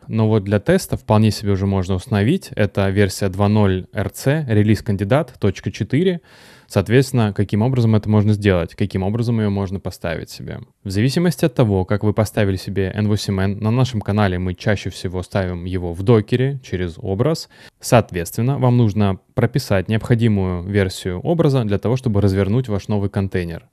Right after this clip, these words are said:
Версия звучит ровно точно так же, как и в документации, Н восемь Н два ноль ноль слэш Р Ц четыре. После этого в вашем терминале вы прописываете Docker Compose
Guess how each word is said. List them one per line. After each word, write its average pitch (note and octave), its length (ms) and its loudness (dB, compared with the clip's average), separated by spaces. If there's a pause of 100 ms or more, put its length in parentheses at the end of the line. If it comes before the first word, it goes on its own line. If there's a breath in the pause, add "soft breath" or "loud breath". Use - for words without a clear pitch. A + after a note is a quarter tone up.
Версия A2+ 360 4
звучит G2 340 -2
ровно G2 260 0
точно G2 300 -4
так F#2+ 160 0
же, F2+ 80 -10
как F#2+ 220 -10
и - 20 -10
в - 20 -12
документации, A#2 880 -2
Н G#2 100 -2
восемь G#2 320 -2
Н C3 280 -4
два A2 400 2
ноль G#2 260 2
ноль B2+ 340 0 (120)
слэш G#2 420 -2
Р G2 140 -2
Ц G2 240 -4
четыре. G#2 500 -2 (240)
После B2 360 6
этого G2+ 200 0
в G2 60 -6
вашем C3 280 2
терминале A2+ 540 2
вы A#2 100 -2
прописываете G#2+ 600 -2
Docker C#3 500 0
Compose G2+ 580 -2